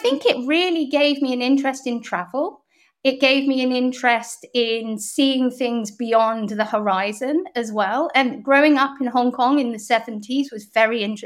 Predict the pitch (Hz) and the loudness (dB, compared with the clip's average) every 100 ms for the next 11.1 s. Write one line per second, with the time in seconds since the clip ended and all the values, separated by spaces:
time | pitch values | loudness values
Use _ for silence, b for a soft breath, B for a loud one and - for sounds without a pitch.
0 | - 233 214 233 - 320 311 220 - 277 | -4 -4 -2 -6 -2 0 0 -4 -2 2
1 | 269 254 240 240 240 226 220 214 _ b | 2 2 0 2 -2 -6 -8 -12 _ b
2 | b b b 240 208 226 226 226 220 208 | b b b 0 0 0 2 2 -2 -6
3 | - 226 220 254 277 269 233 226 220 214 | -4 -4 0 2 4 4 0 0 -8 -4
4 | 208 240 240 240 233 220 220 214 214 - | 2 4 6 2 0 0 -2 -6 -12 -8
5 | 220 - - 220 240 285 - 226 220 214 | -8 -8 -10 -6 -4 -2 -2 -4 -4 2
6 | 233 233 - 233 226 214 214 208 - 208 | 2 2 -4 -6 -4 -2 -4 -4 -6 -6
7 | 208 208 - 240 196 233 226 208 - 285 | -4 -8 -8 -8 0 2 2 -2 -4 -4
8 | 311 b b b b b 330 339 339 415 | -4 b b b b b 4 4 2 -4
9 | 392 - 302 294 285 277 269 254 262 254 | -10 -4 -4 2 0 2 0 0 0 -2
10 | 262 - 269 226 208 - - - 226 214 | -6 -6 -2 -2 -4 -12 -14 -6 -4 -4